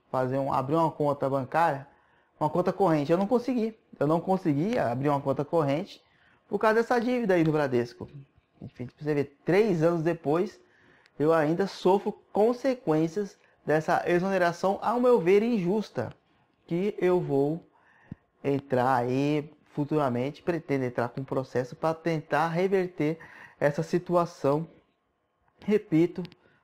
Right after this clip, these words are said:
não se preocupe, eu não vou, é, eu estou perdoando vocês, não tenho nada contra nenhum chefe, só assim, vocês aí, eu aqui, tá? Se caso eu voltar pra prefeitura,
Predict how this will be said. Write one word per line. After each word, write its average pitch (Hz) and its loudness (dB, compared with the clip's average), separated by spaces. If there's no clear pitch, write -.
não 175 2
se 185 -2
preocupe, 165 2
eu 156 4
não 151 2
vou, 135 2
é, 117 -8
eu 139 -2
estou 165 0
perdoando 135 2
vocês, 156 0
não 156 -4
tenho 165 -2
nada 147 0
contra 143 -6
nenhum 196 2
chefe, 185 0
só 240 2
assim, 196 -2
vocês 185 2
aí, 208 2
eu 220 4
aqui, 233 -6
tá? 151 0
Se - -2
caso 139 2
eu 139 4
voltar 143 2
pra 127 -4
prefeitura, 160 0